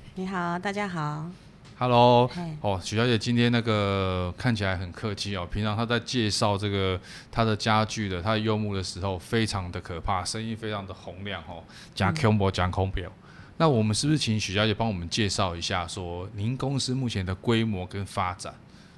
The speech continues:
Speaker 1: 我们肯来柚木，呃，其实已经成立差不多二十几年了。可是一开始的时候，我是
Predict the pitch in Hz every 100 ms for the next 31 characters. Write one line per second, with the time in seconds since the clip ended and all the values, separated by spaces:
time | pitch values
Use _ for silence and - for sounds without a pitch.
0 | - - - - - - - - - -
1 | - 202 202 196 208 202 208 175 170 165
2 | 202 233 214 214 202 190 180 170 - -
3 | 170 151 131 - - - - - 185 180
4 | 170 160 165 185 - 160 165 170 170 -
5 | 175 160 147 - 78 - - - 156 -
6 | 180 233 226 226 226 160 160 170 185 180
7 | 147 139 190 175